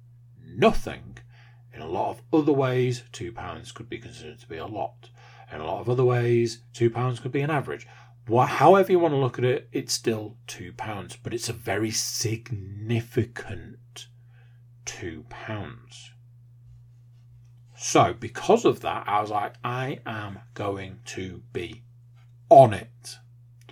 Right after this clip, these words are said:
I cut back on absolutely everything. I kept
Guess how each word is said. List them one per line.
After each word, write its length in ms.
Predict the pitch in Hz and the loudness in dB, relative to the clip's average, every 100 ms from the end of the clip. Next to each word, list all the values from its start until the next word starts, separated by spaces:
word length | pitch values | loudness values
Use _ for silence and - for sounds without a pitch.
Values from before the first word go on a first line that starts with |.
| - - - - - | -20 -20 -20 -20 -20
I 60 | - | -12
cut 260 | - 123 | -4 0
back 260 | 113 110 - | 2 0 -2
on 220 | 98 104 - | -8 -8 -12
absolutely 800 | 104 104 - - - 95 98 113 - | -10 -10 -10 -12 -8 -8 -8 -10 -4
everything. 500 | 135 123 113 - - - | -4 -2 -6 -10 -16 -14
I 80 | - | -14
kept 520 | - - 113 - - | -10 -8 -10 -12 -14